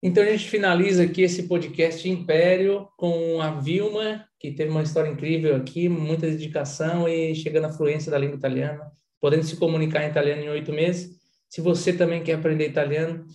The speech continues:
e também conhecer um pouco mais a cultura da língua italiana, a gente vai deixar aqui embaixo aqui outros vídeos, como o vídeo de, de, de cultura, sobre viagem, sobre cultura,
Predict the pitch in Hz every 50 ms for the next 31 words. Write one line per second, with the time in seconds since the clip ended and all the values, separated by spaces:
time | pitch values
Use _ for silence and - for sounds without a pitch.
0 | - _ _ _ _ - 156 160 156 156 151 147 151 151 160 160 156 156 156 156
1 | 151 143 139 160 160 160 156 160 156 151 151 151 135 - - 135 131 175 175 170
2 | 160 151 160 160 160 156 151 143 147 160 165 165 156 175 180 175 175 - 185 175
3 | 175 185 175 170 165 170 - - 160 - 160 160 175 185 180 190 175 - 139 175
4 | 214 220 214 - - - 185 185 180 175 175 160 147 143 160 160 156 151 147 147
5 | 147 143 135 139 139 135 131 131 135 139 139 139 - 139 131 131 - 180 180 147
6 | 143 151 143 147 143 139 139 135 143 156 160 147 139 - 151 143 139 139 139 139
7 | 131 - 165 165 165 165 165 165